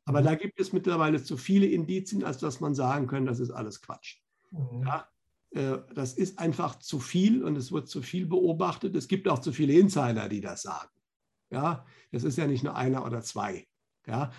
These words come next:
Speaker 1: aber man sieht, also die Insider sagen, was passiert und du siehst wirklich und hörst, also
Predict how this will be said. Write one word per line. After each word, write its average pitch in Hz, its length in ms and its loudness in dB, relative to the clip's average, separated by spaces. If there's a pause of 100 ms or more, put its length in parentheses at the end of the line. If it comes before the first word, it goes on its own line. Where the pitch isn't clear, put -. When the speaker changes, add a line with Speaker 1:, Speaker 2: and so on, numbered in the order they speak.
(140)
Speaker 1:
aber 151 220 0
man 147 220 2
sieht, 196 320 8
also 147 240 0
die 170 260 -2
Insider 156 440 2
sagen, 156 400 4
was 190 220 -2
passiert 175 560 0 (420)
und 139 160 -2
du 156 100 2
siehst 160 480 2
wirklich 170 340 0
und 117 160 0
hörst, 165 540 2 (580)
also 147 220 0